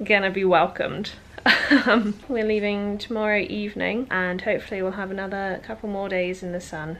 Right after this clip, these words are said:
before we head off. My sunburn from yesterday has gone down quite a bit. Like, I've still got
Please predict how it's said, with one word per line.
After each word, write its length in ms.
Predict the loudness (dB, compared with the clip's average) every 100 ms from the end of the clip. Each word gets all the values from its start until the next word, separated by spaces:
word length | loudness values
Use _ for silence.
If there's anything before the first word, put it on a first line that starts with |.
| -12
before 320 | -12 -8 -8
we 80 | -6
head 160 | -6
off. 320 | -4 -6 -8 -20 -20 -20 -10
My 180 | 0 0
sunburn 480 | 4 4 6 6 4
from 140 | 2
yesterday 320 | 0 0 0
has 220 | 0 0 0
gone 180 | 0
down 420 | 4 4 2 -2 -8 -16 -18 -8
quite 220 | -2 -2
a 40 |
bit. 240 | 0 0 0
Like, 160 | -2
I've 140 | -4 -4
still 180 | -4
got 260 | -2 -2 -2